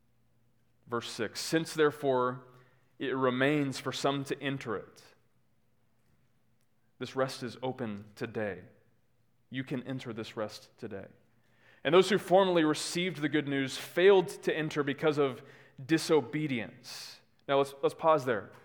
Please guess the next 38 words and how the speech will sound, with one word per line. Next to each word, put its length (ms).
If 100
you 80
look 120
back 160
up 100
in 480
chapter 260
three, 220
verse 240
nineteen, 420
it 100
says 180
they 120
failed 340
to 100
enter 320
through 460
unbelief. 800
Here 140
in 60
chapter 260
four, 240
verse 240
six, 280
he 80
says 180
they 100
failed 300
to 120
enter 300
through 460
disobedience. 1040
So, 120
so 120
which 120
one 140
is 120
it? 100